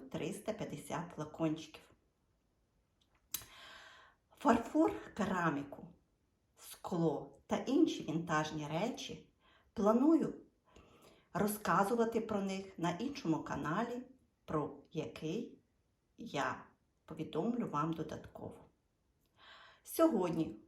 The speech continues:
хочу представити вашій увазі мої придбання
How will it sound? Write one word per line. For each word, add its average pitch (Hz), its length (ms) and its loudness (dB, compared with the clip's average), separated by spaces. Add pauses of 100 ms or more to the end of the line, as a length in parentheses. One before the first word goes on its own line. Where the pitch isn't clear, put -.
хочу 294 220 -2
представити 196 800 -4
вашій 196 500 -4
увазі 147 600 -8 (960)
мої 262 420 6
придбання 165 1000 0